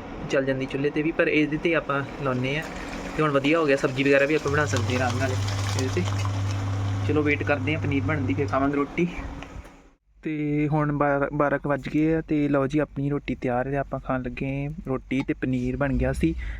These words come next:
ਤੇ ਆਹ ਰਾਤ ਦੀ ਆਲੂ ਦੀ ਤੇ ਬਤਾਊਆਂ ਦੀ ਸਬਜ਼ੀ ਤੇ ਦਹੀਂ ਹੈ, ਧਨੀਆ ਵਗੈਰਾ ਪਾਇਆ ਹੈ, ਮਿਰਚਾਂ ਵਗੈਰਾ ਹਰੀਆਂ, ਲੂਣ ਵਾਲਾ ਤੇ ਪ੍ਰਸ਼ਾਦਾ ਹੈ। ਤੇ ਖਾਂਦੇ ਹਾਂ ਆਪਾਂ ਰੋਟੀ ਹੁਣ।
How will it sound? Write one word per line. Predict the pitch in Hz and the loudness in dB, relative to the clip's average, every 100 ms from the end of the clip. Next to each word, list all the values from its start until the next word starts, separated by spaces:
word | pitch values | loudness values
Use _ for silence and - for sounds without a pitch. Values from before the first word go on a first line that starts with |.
| - | 2
ਤੇ | 147 | 4
ਆਹ | 151 | 6
ਰਾਤ | 147 135 | 6 4
ਦੀ | 127 135 147 | 2 2 2
ਆਲੂ | - 139 131 139 | 4 2 2 2
ਦੀ | 135 139 | 0 -2
ਤੇ | 147 143 143 143 135 135 | 0 0 2 2 0 -2
ਬਤਾਊਆਂ | 131 131 131 | -2 0 -2
ਦੀ | 131 | -2
ਸਬਜ਼ੀ | 139 127 143 143 | -4 -4 -4 -2
ਤੇ | 139 | -2
ਦਹੀਂ | 127 127 143 143 | 0 0 -2 0
ਹੈ, | 143 143 - - - - - - | -2 -4 -8 -10 -10 -10 -10 -4
ਧਨੀਆ | 143 139 | 0 0
ਵਗੈਰਾ | 135 135 135 | 0 0 0
ਪਾਇਆ | 135 131 | 0 0
ਹੈ, | 135 | 0
ਮਿਰਚਾਂ | 135 131 151 | -2 -6 -6
ਵਗੈਰਾ | 143 135 139 | -2 0 0
ਹਰੀਆਂ, | 143 135 135 139 | -2 -2 -2 0
ਲੂਣ | 135 127 | 0 0
ਵਾਲਾ | 135 151 156 - - - | 0 -2 -4 -10 -12 -6
ਤੇ | 131 131 131 | -4 -4 -6
ਪ੍ਰਸ਼ਾਦਾ | - - 127 113 123 | -8 -6 -4 -2 -4
ਹੈ। | 127 139 | -6 -6
ਤੇ | - | -4
ਖਾਂਦੇ | 127 123 127 | -4 -2 -4
ਹਾਂ | 139 | -2
ਆਪਾਂ | 147 | 0
ਰੋਟੀ | 139 131 127 | -2 -2 -6
ਹੁਣ। | 127 147 | -4 -4